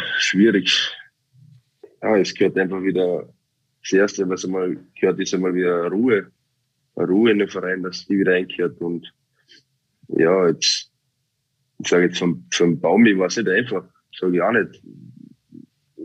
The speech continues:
So eine Situation, so einen Verein zum Führen und zum Managen,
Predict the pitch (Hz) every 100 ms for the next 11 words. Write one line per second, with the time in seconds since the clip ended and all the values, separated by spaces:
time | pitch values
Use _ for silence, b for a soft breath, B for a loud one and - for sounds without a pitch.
0 | 78 - 101 95 92 98 95 95 104 104
1 | 90 104 98 92 90 104 107 101 95 B
2 | B B _ _ - - - - 104 123
3 | 117 104 95 - _ _ _ _ _ _
4 | _ _ _ _ _ - 98 90 107 120
5 | - 101 90 87